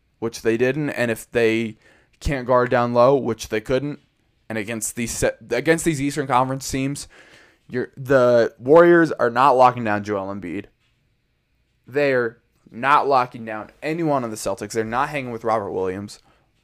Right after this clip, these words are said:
So, I'm telling you, the Eastern Conference is just better than the West. Because we can argue, okay, well, a seven seed from the West made the Western Conference Finals,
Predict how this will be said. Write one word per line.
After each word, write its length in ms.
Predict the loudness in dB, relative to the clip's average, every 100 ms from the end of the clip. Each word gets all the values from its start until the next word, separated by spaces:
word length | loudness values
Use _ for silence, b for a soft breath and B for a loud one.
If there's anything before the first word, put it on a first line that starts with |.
| _ _ B B B 2
So, 400 | 4 6 4 -6 _ _ _ _ _ _ -14
I'm 100 | -6
telling 420 | -2 0 -2 -4
you, 80 | -8
the 200 | -8 -8
Eastern 240 | -8 -4
Conference 340 | -2 -2 -2
is 160 | -10 -10
just 400 | -2 0 0 0
better 240 | 2 2
than 140 | 0 -2
the 80 | 0
West. 340 | 0 -2 -10 B B B
Because 380 | 0 2 2 0 b b b b _ _
we 160 | -2 0
can 180 | 2 4
argue, 400 | 4 4 0 -2
okay, 300 | 2 4 6
well, 400 | 6 6 4 -2
a 80 | -8
seven 340 | 0 0 0
seed 220 | -4 -6 -6
from 140 | -6
the 100 | -2
West 360 | 2 2 2 -6
made 160 | -10
the 80 | -6
Western 260 | -8 -8 -10
Conference 240 | -10 -10
Finals, 380 | -10 -8 -10